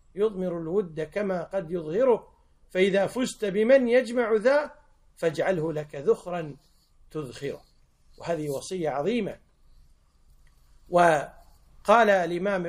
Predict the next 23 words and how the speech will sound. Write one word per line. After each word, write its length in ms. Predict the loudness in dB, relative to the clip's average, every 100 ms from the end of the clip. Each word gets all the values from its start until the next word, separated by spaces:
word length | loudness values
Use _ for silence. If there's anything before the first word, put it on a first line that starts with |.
| -10
ابن 160 | -14 -8
الح-، 200 | -6 -2
ابن 380 | -2 -2 -8 -6
أبي 220 | -8 -10
حاتم 400 | 0 0 0 -8
رحمه 320 | -8 -8 -8
الله 360 | -2 2 2 2 -12 _ _ _ -20 -2
عن 140 | 2
سعيد 400 | 2 4 4 2
بن 100 | 0
المسيب 500 | -2 -4 0 2 2 0
قال: 220 | 0 2
"وضع 360 | 4 2 4 2
عمر 280 | 2 0 -2
بن 80 |
الخطاب 600 | -6 -10 -8 0 2 2
رضي 280 | 0 -2 -2
الله 320 | 0 0 0
عنه 260 | 2 2 0 -8 -20 -20 _ _
للناس 600 | -2 0 2 2 0 -6 _ _ _ _
ثمانية 580 | -6 0 0 0 -2 -4
عشر 460 | -2 -2 -2 -4 -6
كلمة 500 | -4 -2 -2 -4 -8